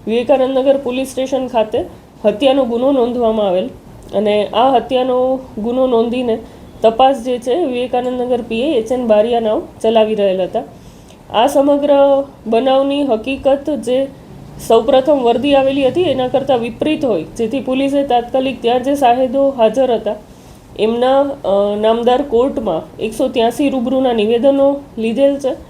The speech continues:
અ, ફરિયાદ હકીકત નોંધીને આગળ એફ એસ એલ ની હાજરીમાં પંચનામું કરેલ છે, ડોગ સ્કોડની હાજરીમાં પણ ત્યાં કાર્યવાહી કરવામાં આવેલ છે અને ત્યારબાદ આના જે મુખ્ય આરોપી છે,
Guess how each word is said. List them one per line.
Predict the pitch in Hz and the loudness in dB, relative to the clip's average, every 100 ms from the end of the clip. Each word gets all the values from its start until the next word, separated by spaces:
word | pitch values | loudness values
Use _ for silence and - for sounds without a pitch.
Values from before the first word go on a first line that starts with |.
| - - - - | -20 -20 -20 -8
અ, | - 196 196 | -2 0 0
ફરિયાદ | 233 233 262 254 | 0 2 2 2
હકીકત | 240 269 269 254 | 0 0 -2 -2
નોંધીને | 254 220 240 277 285 | 0 0 0 0 0
આગળ | 220 214 240 | 0 0 0
એફ | 214 - 220 | 0 0 0
એસ | 247 262 | 0 2
એલ | 277 269 269 - | 2 2 -2 -6
ની | 247 262 | -2 2
હાજરીમાં | 254 214 254 262 269 | 4 2 0 -2 -2
પંચનામું | - 226 233 262 269 | -2 -4 -2 -2 0
કરેલ | 262 262 262 | 0 0 0
છે, | 262 330 - - - - 202 | -2 -6 -8 -20 -20 -8 0
ડોગ | 220 262 | 2 0
સ્કોડની | - 277 277 269 | 0 0 2 0
હાજરીમાં | 254 226 240 254 262 254 254 254 226 - - - | 2 0 -2 -2 0 0 0 -2 -6 -18 -20 -2
પણ | 240 254 | 0 2
ત્યાં | 269 269 | 2 2
કાર્યવાહી | 269 233 254 262 | 4 2 4 2
કરવામાં | 269 233 240 254 247 | 0 -2 0 -2 0
આવેલ | 233 247 | 0 -2
છે | 254 294 - - - - - | -4 -6 -8 -20 -20 -14 -6
અને | 196 214 226 233 233 - | 0 2 2 0 -2 -6
ત્યારબાદ | - 240 262 269 247 - | 2 4 4 2 2 0
આના | 180 220 240 | -2 -2 -2
જે | 277 | -2
મુખ્ય | 254 220 220 311 | -2 -4 0 2
આરોપી | 262 277 277 262 | 4 0 -4 -6
છે, | 302 | -6